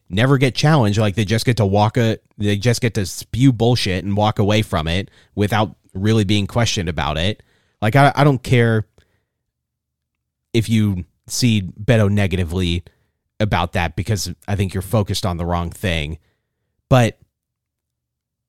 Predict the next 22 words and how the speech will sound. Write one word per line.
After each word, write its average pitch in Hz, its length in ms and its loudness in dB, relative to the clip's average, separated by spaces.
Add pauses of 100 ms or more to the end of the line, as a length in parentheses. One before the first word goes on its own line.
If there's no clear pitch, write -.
(160)
I 123 80 2
mean, 135 160 4
this 175 200 4
is 226 100 4
served 120 400 4
up 101 160 0
on 95 140 0
a 82 60 -2
silver 87 520 -2 (200)
platter 87 560 -2 (580)
to 110 180 2
him, 82 400 -2 (220)
which 123 220 2
it's 110 300 -2 (220)
crazy 131 560 2
that 101 180 0
it's 104 260 -4
served 117 300 2
up 110 160 0
on 104 140 0
a 98 60 -2
silver 101 580 -2